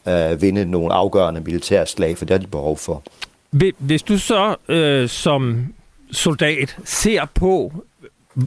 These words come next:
Speaker 2: der, hvor fronterne står, og hvad der ligesom, hvad vi ved omkring, hvad de har af materiel, personel, hele den her mobilisering, der foregik i Rusland. Hvad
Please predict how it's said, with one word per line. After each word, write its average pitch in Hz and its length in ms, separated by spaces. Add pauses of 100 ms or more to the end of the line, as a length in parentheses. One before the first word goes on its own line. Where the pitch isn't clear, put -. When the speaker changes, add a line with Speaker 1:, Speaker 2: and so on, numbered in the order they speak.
(880)
Speaker 2:
der, 190 200
hvor 190 180
fronterne 147 640
står, - 520
og 139 100
hvad 165 240
der 202 120
ligesom, 170 420
hvad 147 280
vi 160 180
ved 165 460
omkring, 156 500
hvad 147 220
de 139 200
har 160 340
af 147 100
materiel, 131 720 (200)
personel, 135 680 (540)
hele 139 200
den 139 200
her 123 300 (140)
mobilisering, 156 840
der 147 60
foregik 151 560
i - 80
Rusland. 135 480 (600)
Hvad 165 400